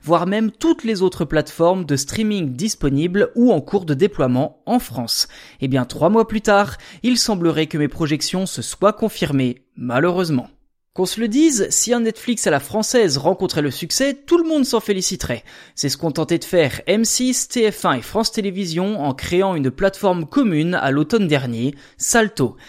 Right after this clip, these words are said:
Et trois semaines après son lancement, le service revendiquait déjà cent mille utilisateurs. Sauf que trois mois plus tard, les chiffres sont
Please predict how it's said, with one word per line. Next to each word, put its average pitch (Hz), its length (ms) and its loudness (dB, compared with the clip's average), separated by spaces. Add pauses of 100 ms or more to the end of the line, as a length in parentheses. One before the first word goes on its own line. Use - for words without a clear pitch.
(180)
Et 131 100 -2
trois 190 260 0
semaines 208 260 -2
après 180 240 0
son 185 160 -2
lancement, 226 460 0 (200)
le 160 120 2
service 233 420 0
revendiquait 175 640 0
déjà 208 640 0
cent - 340 0
mille 208 320 0
utilisateurs. 151 840 -2 (340)
Sauf 175 240 -2
que 160 160 0
trois 147 300 0
mois 220 160 4
plus 220 140 -2
tard, 208 360 2
les 147 220 0
chiffres 196 400 -2
sont - 260 -4